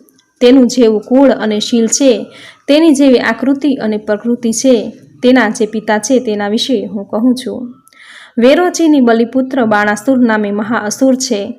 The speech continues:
તે શોણિતપુરનો રાજા છે. તેની રાજકુંવરી પુત્રી ઓખા એ તમને અનિરુદ્ધને સ્વામી તરીકે ઈચ્છે છે. આ ઓખાનું ચિત્ત માત્ર તમારામાં જ રહેલું છે. તેનું સમસ્ત જીવન અનિરુદ્ધમય બની ગયું છે.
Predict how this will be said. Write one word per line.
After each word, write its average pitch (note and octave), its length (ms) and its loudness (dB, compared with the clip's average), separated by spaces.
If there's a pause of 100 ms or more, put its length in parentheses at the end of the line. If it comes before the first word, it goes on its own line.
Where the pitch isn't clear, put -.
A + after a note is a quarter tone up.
(320)
તે G#3 120 0
શોણિતપુરનો A#3+ 880 -2
રાજા A#3 340 0
છે. A3+ 360 -6 (460)
તેની A#3+ 240 4
રાજકુંવરી B3 840 0
પુત્રી A#3 480 -6
ઓખા G#3+ 400 -4 (420)
એ A3 100 -2
તમને A3 340 -4
અનિરુદ્ધને A#3 720 0
સ્વામી B3+ 440 0
તરીકે G#3+ 380 -2
ઈચ્છે G#3 340 -4
છે. G#3 200 -6 (640)
આ A#3 160 0
ઓખાનું D4 480 2
ચિત્ત C#4+ 300 -2 (280)
માત્ર B3+ 340 0
તમારામાં A3 640 0
જ C4+ 100 -6
રહેલું A3 460 -2
છે. G#3 220 -6 (480)
તેનું A3 240 0
સમસ્ત C4 480 -2
જીવન A#3+ 500 0 (500)
અનિરુદ્ધમય C#4 760 4
બની B3 280 4
ગયું A3 280 0
છે. G#3+ 200 -4